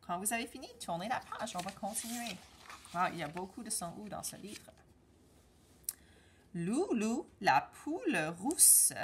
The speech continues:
Ah, est-ce que vous pouvez trouver les ou tout seul ? Dans la première ligne, je pense que vous connaissez déjà.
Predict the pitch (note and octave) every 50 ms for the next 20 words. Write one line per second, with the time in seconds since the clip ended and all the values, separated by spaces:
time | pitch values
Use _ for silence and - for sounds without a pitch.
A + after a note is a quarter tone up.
0 | G#3+ C#4 C4+ - - - - E3 F3 E3+ D3+ - - D#3+ E3 - - - F#3+ B3+
1 | F4+ - - G#4 G#4+ F#4 C#4 - - - F#3+ G#3 A3 G3 F#3 F3+ E3+ - - F3+
2 | F#3+ F#3 F#3 - - - F#3+ G3+ - - - - - - F#3+ - - - - -
3 | - - - - D#3+ D#3+ D#3 - - - - E3+ D#3+ F3 F#3+ F#3 F#3 F#3+ F#3+ G3
4 | G3+ G#3+ A#3 A3 - D#3+ - - - D3+ E3+ F3+ - - A3 F#3 D#3 D#3+ - -
5 | D#3+ C3+ - - - - D#3+ D#3+ - D#3 D3+ E3 - - D#3+ - -